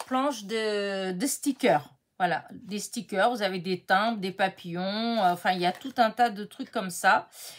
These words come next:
Et, euh, donc, il y a, ils disent, il y a, euh, sept rubans ou hachis de trois mille, de trois mètres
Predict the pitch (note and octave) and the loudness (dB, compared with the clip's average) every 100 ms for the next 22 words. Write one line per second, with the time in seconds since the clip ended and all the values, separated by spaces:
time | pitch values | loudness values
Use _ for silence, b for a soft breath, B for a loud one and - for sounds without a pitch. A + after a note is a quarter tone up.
0 | B B B - A#3+ A#3+ A3+ G#3+ F#3+ C4+ | B B B -2 2 6 6 4 2 -2
1 | C#4 - A#3 G3 F#3 - A3 G3+ G#3+ A#3+ | -2 -6 4 6 6 2 -10 -8 -4 -4
2 | F3+ F3+ D#3+ C3+ _ _ b b b - | 0 0 -2 -6 _ _ b b b -12
3 | G#3 A3+ F3+ - G3 G3 F#3 F3+ F3 F3 | 4 6 6 2 -2 0 0 0 -2 -4
4 | F3 F3 - - D4 D4+ - D4 G#3+ C4+ | -4 -6 -4 6 8 6 2 0 4 4
5 | C#4 - C4+ A#3+ - C#4+ A3+ G#3+ - C#4+ | 4 4 10 10 8 -2 0 -2 2 4
6 | C#4+ C#4 A#3+ G3+ G3 G#3 G#3 - C#4 B3+ | 6 6 2 -2 -2 -2 -2 2 6 8
7 | B3+ - D#4+ | 6 4 -2